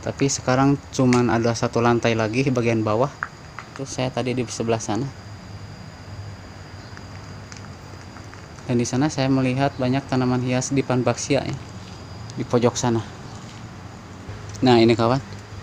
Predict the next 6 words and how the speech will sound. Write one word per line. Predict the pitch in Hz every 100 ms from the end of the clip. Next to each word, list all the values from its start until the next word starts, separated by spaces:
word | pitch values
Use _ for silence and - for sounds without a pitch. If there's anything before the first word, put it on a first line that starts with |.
| - - - - - - -
tanaman | 113 117 113
hiasnya | 120 - 131 143 147 147 - - - - - - - - -
di | - 120
panbaksia | 123 117 117 - 131
sejenis | - 127 120 117 123
ini. | 127